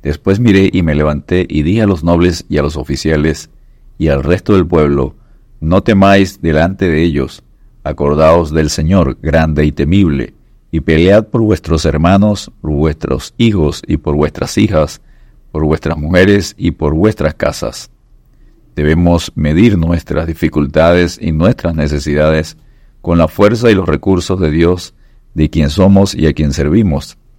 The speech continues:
En Nehemías cuatro, versículos doce al veintitrés,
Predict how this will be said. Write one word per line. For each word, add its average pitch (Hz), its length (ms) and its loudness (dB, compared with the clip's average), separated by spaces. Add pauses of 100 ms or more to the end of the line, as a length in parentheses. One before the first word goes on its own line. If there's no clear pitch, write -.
(480)
En 80 140 -2
Nehemías 73 420 2
cuatro, 85 440 0
versículos 76 440 -2
doce 80 220 0
al 73 60 0
veintitrés, 71 680 -2